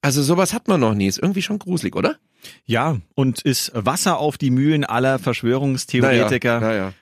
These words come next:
Speaker 1: klar.
Speaker 2: laufen ja jetzt
Speaker 1: Mhm.
Speaker 2: auch viele rum, die das schon immer vorausgesagt haben
Speaker 1: Mhm.
Speaker 2: und sich jetzt endlich bestätigt fühlen, dass die Welt untergehen wird.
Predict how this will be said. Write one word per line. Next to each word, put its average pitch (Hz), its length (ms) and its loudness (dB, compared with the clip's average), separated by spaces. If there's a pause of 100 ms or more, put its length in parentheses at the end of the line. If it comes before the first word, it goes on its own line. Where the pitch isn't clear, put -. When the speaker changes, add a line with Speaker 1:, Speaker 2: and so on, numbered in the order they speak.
Speaker 1:
klar. 104 140 -4
Speaker 2:
laufen 110 260 0
ja 107 80 0
jetzt 104 160 0
Speaker 1:
Mhm. 101 60 -6
Speaker 2:
auch 110 120 -2
viele 110 260 0
rum, 101 340 -2 (120)
die 107 120 -2
das 101 180 -2
schon 110 140 -2
immer 127 180 0
vorausgesagt 107 840 -2
haben 160 320 4
Speaker 1:
Mhm. 214 60 2
Speaker 2:
und 208 80 -2
sich 101 140 -4
jetzt - 340 -6
endlich 113 320 -2
bestätigt 101 480 -2
fühlen, 104 220 0
dass 95 120 -4
die 101 140 -6
Welt 90 180 -2
untergehen 85 520 -6
wird. 71 240 -14